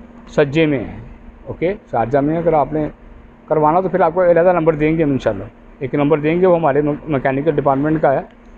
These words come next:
वो आपकी मशीन मरम्मत कर देगा, मुश्किल कोई नहीं है। ये मैं कह रहा हूँ, अ, user एमपी टू को,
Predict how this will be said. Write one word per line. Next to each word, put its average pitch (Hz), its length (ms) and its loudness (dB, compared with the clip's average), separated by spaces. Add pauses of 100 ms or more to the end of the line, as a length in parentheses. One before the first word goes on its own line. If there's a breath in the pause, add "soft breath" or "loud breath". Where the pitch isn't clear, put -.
(260)
वो 147 100 2
आपकी 147 240 0
मशीन 135 300 0
मरम्मत 135 280 0
कर 131 140 0
देगा, 135 240 0 (280)
मुश्किल 147 280 -2
कोई 143 160 0
नहीं 151 160 0
है। 110 140 -6 (480)
ये 151 180 0
मैं 160 180 2
कह 151 160 4
रहा 156 120 4
हूँ, 147 180 -2 (720)
अ, - 80 0 (300)
user 147 420 2
एमपी 151 280 -2
टू 151 200 -2
को, 143 220 0